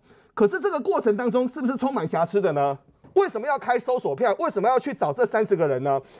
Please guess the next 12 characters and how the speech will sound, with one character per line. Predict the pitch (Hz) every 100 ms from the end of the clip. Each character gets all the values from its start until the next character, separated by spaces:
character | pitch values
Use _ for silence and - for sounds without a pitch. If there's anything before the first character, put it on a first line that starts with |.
| - -
因 | 359
为 | 349
这 | 330
当 | 285 285
中 | 262 262 254 -
有 | 208 294
几 | - 185
件 | 135 240
事。 | 190 240 - - -
第 | 359
一 | 330
个， | 202